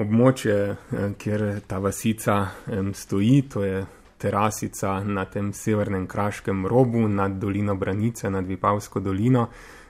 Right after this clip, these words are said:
je nudila prebivališče oziroma zavetje že v pradavnini, tako da imamo tukaj prav nad samo vasico precej arheoloških spomenikov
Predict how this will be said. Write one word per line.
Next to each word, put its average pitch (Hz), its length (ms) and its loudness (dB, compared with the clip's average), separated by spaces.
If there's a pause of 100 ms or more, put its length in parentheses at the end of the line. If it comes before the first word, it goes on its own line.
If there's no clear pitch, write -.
je 104 360 2
nudila 107 680 2 (420)
prebivališče 104 800 0
oziroma 107 340 2
zavetje 110 680 2
že 107 200 2
v 104 140 2
pradavnini, 101 720 2
tako - 200 -10
da 98 80 -2
imamo 101 300 0
tukaj 104 340 -2 (420)
prav 110 220 2
nad 104 160 2
samo 110 300 2
vasico 107 640 0 (280)
precej 107 500 2
arheoloških 104 680 0
spomenikov 113 800 4